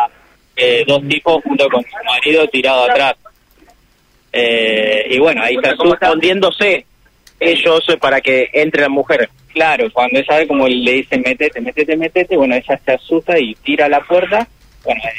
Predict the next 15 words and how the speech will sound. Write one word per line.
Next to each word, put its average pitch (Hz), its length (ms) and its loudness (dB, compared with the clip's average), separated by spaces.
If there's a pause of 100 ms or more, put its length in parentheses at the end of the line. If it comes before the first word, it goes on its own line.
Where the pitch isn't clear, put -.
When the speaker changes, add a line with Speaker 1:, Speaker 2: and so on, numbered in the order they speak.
Speaker 1:
eso 127 240 0
que 120 200 -4
se 120 100 -2
asusta - 300 -2
y 120 40 2
grita, 147 260 -2
justo 139 340 -4
estábamos 127 500 -2
todos 123 220 0
nuestros 107 260 -8
empleados, 127 280 -2
estaban 117 240 -4
acá 120 200 -4
trabajando. 139 640 -2 (640)
Eh, 101 560 -6